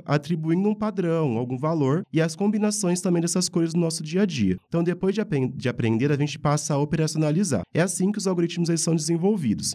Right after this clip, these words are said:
Eles são, são padrões programados por seres humanos na linguagem de computadores para apresentar e sintetizar informações que buscamos nos computadores.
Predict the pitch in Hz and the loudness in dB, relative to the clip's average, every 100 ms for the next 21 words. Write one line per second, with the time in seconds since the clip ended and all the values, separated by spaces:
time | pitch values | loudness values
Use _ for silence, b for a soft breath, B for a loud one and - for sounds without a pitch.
0 | - 135 131 151 151 - 143 143 139 120 | -4 -2 2 2 0 -2 -2 0 -2 0
1 | 139 220 220 - 147 170 170 135 123 151 | 0 0 -4 -4 -2 0 0 0 0 -2
2 | 202 - 151 151 120 117 151 113 120 214 | -4 0 0 0 -2 0 2 2 0 0
3 | 156 127 127 117 117 113 123 113 - 165 | 0 0 2 2 -2 -4 -2 -2 0 0
4 | 127 127 - - 139 143 143 151 165 175 | 2 0 -2 -4 -2 -2 0 0 0 0
5 | 143 131 135 170 170 165 165 143 120 139 | 0 0 2 0 0 -2 -4 -2 0 0
6 | 143 139 139 - 127 131 131 143 - 131 | 0 0 0 0 0 0 -2 -2 -2 2
7 | 120 131 120 - 123 123 147 127 87 - | 2 2 -2 -2 -2 0 -2 0 0 -2
8 | - | -10